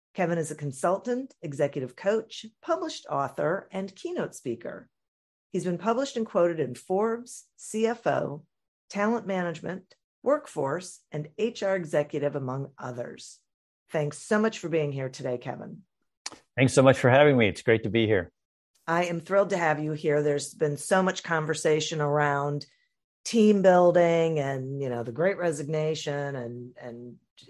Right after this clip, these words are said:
Speaker 1: all of this, you know, with productivity and whatnot, that I think this is a pretty timely topic, um, that, that we're going to be exploring. So talk to me some about performance.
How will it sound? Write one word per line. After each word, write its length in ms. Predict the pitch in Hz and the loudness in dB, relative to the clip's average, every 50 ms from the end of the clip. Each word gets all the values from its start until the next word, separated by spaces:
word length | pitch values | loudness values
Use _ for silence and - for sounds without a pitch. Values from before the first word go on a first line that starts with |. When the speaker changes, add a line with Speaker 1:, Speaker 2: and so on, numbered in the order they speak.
| - - | -10 -6
Speaker 1:
all 420 | 151 151 165 180 180 175 156 147 | -2 2 2 4 4 4 2 2
of 160 | 139 131 131 | 0 -2 -4
this, 440 | 139 139 131 135 135 - - - - | -4 -4 -4 -4 -6 -8 -14 -16 -10
you 120 | - 156 139 | -8 -8 -6
know, 160 | 139 127 127 | -6 -6 -6
with 220 | 127 127 - _ _ | -6 -8 -10 _ _
productivity 680 | - 175 156 156 151 151 - 170 156 147 147 143 139 | -4 -2 -2 -2 -4 -2 -2 -2 0 0 0 -4 -4
and 140 | 135 135 139 | -4 -6 -4
whatnot, 480 | 139 139 143 - 143 127 120 123 - | -4 -6 -6 -6 -8 -10 -10 -10 -10
that 100 | - 131 | -10 -10
I 80 | 123 123 | -10 -10
think 240 | 127 143 131 117 - | -10 -12 -14 -12 -12
this 160 | 120 - - | -14 -14 -14
is 140 | 143 147 120 | -12 -10 -10
a 60 | 123 | -12
pretty 280 | - - - 131 120 117 | -10 -10 -12 -10 -10 -12
timely 600 | - - - 123 117 120 123 123 120 123 - - _ _ _ _ _ _ _ _ _ _ - | -12 -12 -10 -10 -8 -8 -8 -10 -12 -14 -16 -18 _ _ _ _ _ _ _ _ _ _ -18
topic, 680 | - - 208 190 170 156 - 131 113 143 180 - - _ _ _ _ _ _ _ _ _ _ _ _ _ _ _ _ - | -8 -2 2 2 2 2 0 -4 -6 -6 -8 -10 -14 _ _ _ _ _ _ _ _ _ _ _ _ _ _ _ _ -4
um, 380 | 175 156 147 139 135 143 151 - | 0 0 0 0 -2 -4 -8 -6
that, 260 | - 160 151 156 - | -6 -4 -4 -4 -4
that 100 | 165 160 | -4 -4
we're 140 | 160 165 170 | -4 -6 -6
going 240 | 151 160 160 151 151 | -4 -4 -2 -2 -2
to 60 | 151 | -2
be 100 | 151 156 | -2 -2
exploring. 640 | 156 156 - - - 165 156 147 147 147 147 151 147 | -2 -4 -6 -8 -4 -2 0 0 0 0 -2 -4 -6
So 640 | 151 - - 190 170 165 160 156 151 156 156 156 151 - _ _ _ _ _ _ _ _ _ _ _ _ _ _ _ _ _ _ _ _ _ _ _ _ _ | -8 0 2 4 4 6 6 6 4 2 0 -4 -10 -16 _ _ _ _ _ _ _ _ _ _ _ _ _ _ _ _ _ _ _ _ _ _ _ _ _
talk 340 | - - 294 339 453 466 - | -4 0 2 2 2 2 2
to 100 | 466 381 | 0 2
me 140 | 311 294 | 2 0
some 440 | 262 - - 254 226 220 214 208 202 - | -2 0 2 4 6 6 4 4 0 0
about 720 | - 185 165 151 143 - - 185 175 175 175 175 175 180 - | -2 -2 -2 -2 -6 -2 2 4 4 6 6 4 4 0 -4
performance. 1080 | - - 160 151 - - 175 156 143 139 135 127 120 131 151 - _ - - - - | -8 -6 -6 -6 -6 -4 -2 -2 -2 -2 -4 -6 -8 -12 -14 -18 _ -16 -16 -16 -8